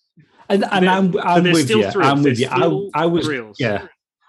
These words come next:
Speaker 2: But it is, um,
Speaker 1: Absolutely. And I was gripped as well. Well, let's talk about the moment then. Maverick gets shot down. Rooster goes back for him. Them two together,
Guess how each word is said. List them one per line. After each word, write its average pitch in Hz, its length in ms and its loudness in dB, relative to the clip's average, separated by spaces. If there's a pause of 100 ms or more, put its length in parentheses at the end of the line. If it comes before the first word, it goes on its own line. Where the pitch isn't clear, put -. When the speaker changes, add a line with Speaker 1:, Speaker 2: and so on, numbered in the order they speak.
(400)
Speaker 2:
But 120 140 -10
it 110 120 -6
is, 123 160 -4
um, 226 120 2
Speaker 1:
Absolutely. 220 640 0
And 143 100 2
I 170 140 0
was 202 180 2
gripped 190 360 -2
as 131 160 0
well. 131 400 -2 (600)
Well, 180 100 2
let's 202 180 -2
talk 175 280 -2
about 139 220 -2
the 139 80 0
moment 151 420 -2
then. 92 220 -8 (960)
Maverick 156 400 0
gets 123 180 -6
shot 120 240 -4
down. 120 380 -4 (760)
Rooster 185 400 0
goes 143 520 -2 (300)
back 175 240 -2
for 117 180 -2
him. 107 360 -4 (1200)
Them 170 260 2
two 185 220 -2
together, 131 560 -2